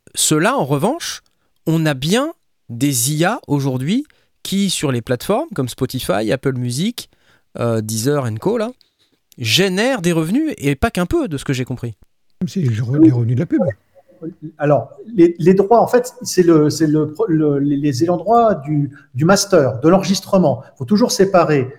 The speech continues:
Speaker 3: une partie, la partie enregistrement de la partie œuvre, puisqu'une même œuvre peut être exploitée de plein de manières,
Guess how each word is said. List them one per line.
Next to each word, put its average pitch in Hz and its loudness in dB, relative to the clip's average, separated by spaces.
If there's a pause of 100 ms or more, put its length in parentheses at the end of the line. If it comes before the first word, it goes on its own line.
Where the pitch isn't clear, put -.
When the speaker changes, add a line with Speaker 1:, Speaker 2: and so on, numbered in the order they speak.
(160)
Speaker 3:
une 127 -6
partie, 147 -4
la 123 -4
partie 135 -6
enregistrement 147 0 (120)
de - -4
la 147 -2
partie - -4
œuvre, 127 2 (240)
puisqu'une 143 -4
même 165 4
œuvre 220 2
peut 151 2
être 147 -4
exploitée 151 0
de 170 0
plein 147 0
de 135 -2
manières, 135 0